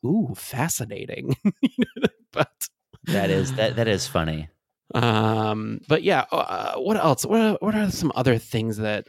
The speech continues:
Speaker 1: um, I
Speaker 2: I
Speaker 1: thought the end was really interesting.
Speaker 2: The, the, the end was
Speaker 1: Um,
Speaker 2: good, and, and I thought the end was scary, too. I, I,
Speaker 1: Yeah.
Speaker 2: I, I think that, um, you know, we, we mentioned a, a, a couple of times, the film is a bit of a borrower,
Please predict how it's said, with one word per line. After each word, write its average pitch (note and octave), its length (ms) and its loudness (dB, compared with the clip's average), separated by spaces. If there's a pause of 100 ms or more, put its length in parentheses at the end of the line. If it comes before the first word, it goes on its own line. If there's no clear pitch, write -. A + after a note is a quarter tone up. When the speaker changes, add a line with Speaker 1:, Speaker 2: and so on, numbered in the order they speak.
Speaker 1:
um, A2+ 340 -4 (120)
I C#3+ 80 2
Speaker 2:
I - 40 2
Speaker 1:
thought E3 220 2
the E3 180 0
end D3+ 320 4
was D#3+ 180 2
really E3 260 2
interesting. E3+ 720 0
Speaker 2:
The, C#3 100 4
the, B2+ 240 2
the A#2 140 2
end C#3 140 4
was A#2+ 120 4
Speaker 1:
Um, G#2+ 100 -4
Speaker 2:
good, F2 420 2
and, A2+ 120 4
and A2+ 140 2
I A2 60 4
thought A2 180 0
the - 80 -2
end G2 120 -2
was F2 100 -4
scary, F#2 420 -2
too. C2+ 460 -4 (400)
I, B2+ 60 2
I, - 20 4
Speaker 1:
Yeah. A#2 400 4 (100)
Speaker 2:
I, C#3 240 4
I D3 140 4
think G#3 360 -4
that, G2 360 2
um, F2 460 0 (100)
you B2 120 0
know, B2+ 300 2 (140)
we, A#2 180 2
we D3+ 140 4
mentioned F3+ 280 2
a, G2+ 60 6 (180)
a, G2 160 2
a E2 60 0
couple A2 260 0
of F2 80 -2
times, F2 280 -2
the A#2 100 2
film F#3+ 280 0
is C3+ 100 2
a G#2+ 60 4
bit G#2+ 200 0
of F#2+ 80 0
a F2 60 0
borrower, D2 760 0